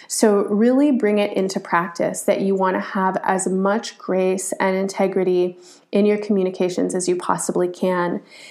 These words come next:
This means that you're open. You're not trying to hide anything. You're not trying to manipulate or control or keep information away. It also means that you're tender and kind, that you speak and communicate and share with people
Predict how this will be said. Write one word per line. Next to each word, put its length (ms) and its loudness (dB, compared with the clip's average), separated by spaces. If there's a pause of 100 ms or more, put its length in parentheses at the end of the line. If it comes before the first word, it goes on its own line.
(180)
This 280 2
means 380 2
that 120 0
you're 240 2
open. 460 0
You're 160 0
not 320 2
trying 360 2
to 120 0
hide 320 0
anything. 680 0
You're 220 2
not 400 2
trying 320 0
to 140 -2
manipulate 600 0
or 120 2
control 640 0
or 80 0
keep 300 -2
information 600 -2
away. 480 0 (460)
It 180 2
also 260 2
means 340 2
that 160 0
you're 120 4
tender 600 0 (140)
and 180 2
kind, 480 2
that 300 0
you 720 2
speak 480 0
and 120 2
communicate 640 0
and 140 -2
share 320 0
with 200 -4
people 600 0